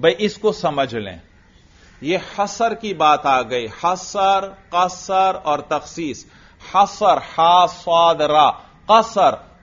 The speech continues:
काफ दो नुक्तों वाला स्वाद और रा। हसर, कसर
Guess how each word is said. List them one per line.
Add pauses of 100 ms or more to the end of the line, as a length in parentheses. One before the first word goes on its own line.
काफ
दो
नुक्तों
वाला
स्वाद
और
रा। (380)
हसर,
कसर